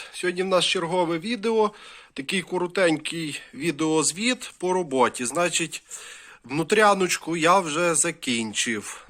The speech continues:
Ну, в плані закінчив, е, ще треба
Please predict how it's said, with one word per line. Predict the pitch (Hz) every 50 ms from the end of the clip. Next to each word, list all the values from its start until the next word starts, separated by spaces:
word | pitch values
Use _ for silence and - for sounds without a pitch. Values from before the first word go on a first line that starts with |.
| -
Ну, | 196 208 208 170
в | - - 147 139 127 120 _ _ -
плані | 165 170 170 165 165 156
закінчив, | 139 156 151 - - 185 180 175 165 - 165 160 147 143 151 147
е, | 147 147 147 143 143 143 143 139
ще | - - 147
треба | - 147 143 135 131 135 131 127